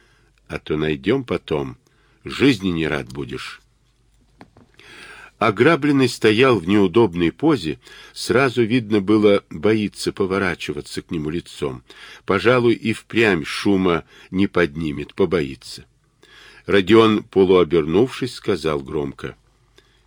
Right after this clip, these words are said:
«Кривой, постой тут, чтобы он не дёргался. А я побежал за мотоциклом.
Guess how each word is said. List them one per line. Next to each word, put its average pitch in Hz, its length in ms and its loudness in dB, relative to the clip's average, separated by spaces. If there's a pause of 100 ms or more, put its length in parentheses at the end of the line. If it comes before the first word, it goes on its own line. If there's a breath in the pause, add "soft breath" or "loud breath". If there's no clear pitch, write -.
«Кривой, 98 580 4 (600)
постой - 480 0
тут, - 420 0 (480)
чтобы 78 360 -8
он 85 120 -2
не 90 100 -2
дёргался. 82 680 -2 (720)
А 80 100 -6
я 82 220 2
побежал 87 600 2
за 71 160 -2
мотоциклом. 78 840 -6